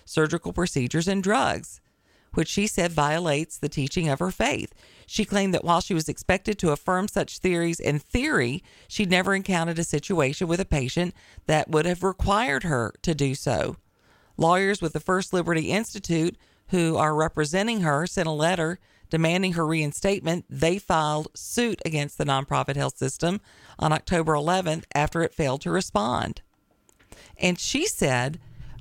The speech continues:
uh, there was mandatory training that all employees had to take, and two of the questions that year were very specific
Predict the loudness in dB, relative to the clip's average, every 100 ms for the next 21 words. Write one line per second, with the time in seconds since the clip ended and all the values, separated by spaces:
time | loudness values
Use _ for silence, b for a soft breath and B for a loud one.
0 | -2 2 2 2 2 2 0 0 -2 -2
1 | -2 -2 -4 -2 0 0 0 -2 0 2
2 | 4 2 0 0 0 -2 -2 -2 -2 0
3 | 0 -2 -8 _ b b b b b -2
4 | 0 2 0 -2 -4 -8 _ _ -2 0
5 | 2 0 0 0 0 0 -2 -2 -2 -2
6 | -2 -2 0 -2 b b 0 2 2 0
7 | -2 -4 -4 0 0 0 -2 -2